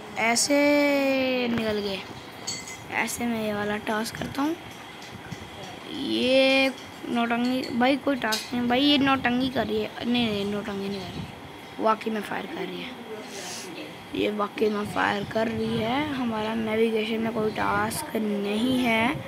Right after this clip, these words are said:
तो हम लोग फटाफट से कम्युनिकेशन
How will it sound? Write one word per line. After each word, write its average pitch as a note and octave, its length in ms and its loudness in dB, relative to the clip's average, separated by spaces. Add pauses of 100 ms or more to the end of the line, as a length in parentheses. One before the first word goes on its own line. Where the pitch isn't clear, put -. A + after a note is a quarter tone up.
(500)
तो G#3 60 -4
हम G#3+ 140 0
लोग A3+ 180 2
फटाफट A3+ 720 0
से A#3+ 180 -2
कम्युनिकेशन A3+ 1120 0